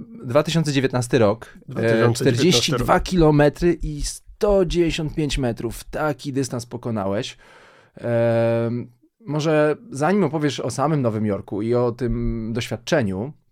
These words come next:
Speaker 1: to może powiedziałbyś parę zdań o przygotowaniach, bo przecież maraton bez przygotowania <laughs> chyba nie zrobiłeś tego. Nie pobiegłeś tego maratonu, e, na
Speaker 2: Nie,
Speaker 1: partyzanta.
Speaker 2: z-, zrobiłem coś gorszego,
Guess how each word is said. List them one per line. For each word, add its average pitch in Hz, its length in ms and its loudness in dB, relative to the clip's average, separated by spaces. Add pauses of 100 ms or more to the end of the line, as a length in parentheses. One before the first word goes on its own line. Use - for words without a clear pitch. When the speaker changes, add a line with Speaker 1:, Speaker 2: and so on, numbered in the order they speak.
(680)
Speaker 1:
to 123 100 -10
może 107 680 0
powiedziałbyś 98 380 -6
parę 95 240 -6
zdań 95 200 -6
o 95 60 -6
przygotowaniach, 110 680 0
bo 90 100 -8
przecież - 380 -8 (100)
maraton 101 380 0
bez 113 120 0
przygotowania 113 560 2 (180)
<laughs> - 180 -10
chyba - 200 6
nie 135 120 8
zrobiłeś 104 400 4
tego. 90 240 -8 (280)
Nie 147 100 2
pobiegłeś 156 520 6
tego 123 200 2
maratonu, 110 500 4 (1160)
e, 95 440 0
na 135 100 4
Speaker 2:
Nie, 135 120 2
Speaker 1:
partyzanta. 135 480 6
Speaker 2:
z-, 98 80 -8
zrobiłem 143 520 2
coś 143 160 -4
gorszego, 131 680 -2